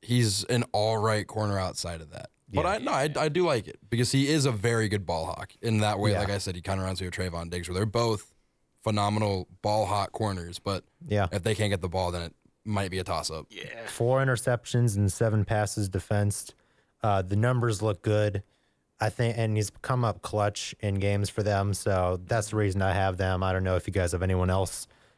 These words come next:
Speaker 2: uh, for the Stars.
Speaker 1: I'm gonna show some love. This is gonna surprise you. I'm showing some love to a special teams player
Speaker 2: Okay.
Speaker 1: out
Speaker 3: Whoa.
Speaker 1: here, Maurice Alexander, four hundred and eight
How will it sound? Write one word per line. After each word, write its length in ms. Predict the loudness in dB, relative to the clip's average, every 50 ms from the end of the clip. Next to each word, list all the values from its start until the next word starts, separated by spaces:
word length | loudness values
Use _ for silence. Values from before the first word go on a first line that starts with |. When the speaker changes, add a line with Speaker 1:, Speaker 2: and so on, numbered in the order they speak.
| _ _ -2
Speaker 2:
uh, 180 | 0 0 0
for 140 | 0 -2 -2
the 80 | -2 -2
Stars. 420 | -2 -2 0 0 2 2 0 -2 -2
Speaker 1:
I'm 120 | -2 -2
gonna 160 | 0 0 0
show 240 | 0 -2 -2 -2 -2
some 320 | 0 0 -2 -2 -2 -2 -2
love. 280 | -2 -2 -4 -4 -6 -8
This 80 | -6 -4
is 60 | -2
gonna 120 | 0 0 0
surprise 480 | 0 -2 -4 -4 -4 -2 -2 -4 -4 -6
you. 100 | -6 -6
I'm 160 | -4 -4 -2
showing 300 | 0 0 0 2 0 0
some 200 | 0 -2 -2 0
love 200 | 0 0 -2 -2 -4
to 100 | -8 -10
a 60 | -10
special 360 | -10 -10 -10 -8 -8 -6 -4
teams 260 | -2 -2 -2 -2 -2
player 340 | -2 0 0 0 0 -2 -4 -8 _ _ _ _ _ _ -12
Speaker 2:
Okay. 180 | -8 -4 -2 0
Speaker 1:
out 300 | 2 2 2 2 2 2
Speaker 3:
Whoa. 40 | 2
Speaker 1:
here, 260 | 4 4 4 2 2
Maurice 460 | 0 2 2 4 4 4 2 2 0
Alexander, 720 | 0 0 0 0 -2 -2 -2 -2 -2 -2 -2 -4 -6 -8 -10 _ _ _ _ _ _ _ _
four 200 | 0 2 2 2
hundred 240 | 2 2 0 2 2
and 120 | 2 2 0 0
eight 240 | 0 -2 -2 -2